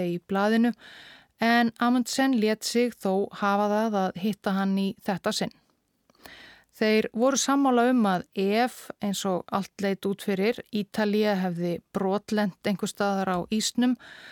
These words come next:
ætti að senda sjóflugvélar að leita áhafnarinnar, vélar sem gætu lent annaðhvort á ís eða auðu hafsvæði og það strax. Að loknum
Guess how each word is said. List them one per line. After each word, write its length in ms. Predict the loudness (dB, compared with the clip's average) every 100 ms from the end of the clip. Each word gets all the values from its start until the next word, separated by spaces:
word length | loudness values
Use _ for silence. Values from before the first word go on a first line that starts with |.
| -20 -20 -6
ætti 340 | -2 0 2
að 160 | 4 2
senda 580 | 0 0 0 0 0 2 0
sjóflugvélar 960 | -2 0 0 0 0 2 2 2 2 2
að 240 | 0 0
leita 560 | 0 0 -2 -2 0 2
áhafnarinnar, 800 | 2 0 2 2 2 0 -2 -8 -16 _ -20 -8 -2
vélar 400 | 0 2 0 0
sem 240 | -2 -4
gætu 300 | -4 -4 0
lent 400 | 0 0 -4 -8
annaðhvort 640 | -2 0 0 -2 -4 -4 -4
á 100 | -4 -4 -4
ís 400 | -2 0 0 -2 -2
eða 320 | -2 0 -2 0
auðu 460 | 0 0 -2 -4 -2
hafsvæði 600 | -4 -2 0 0 0 -2 -8 -20 -20 -20 -20 _
og 360 | 0 2 0 -2
það 240 | -4 -2 -2
strax. 420 | -2 -2 -2 -6 -6 -10 _ _ _ _ _ _ _ _ _ _ -20 -20 -20 -20 -20 -6 0
Að 320 | 4 4 4
loknum 460 | 2 2 2 2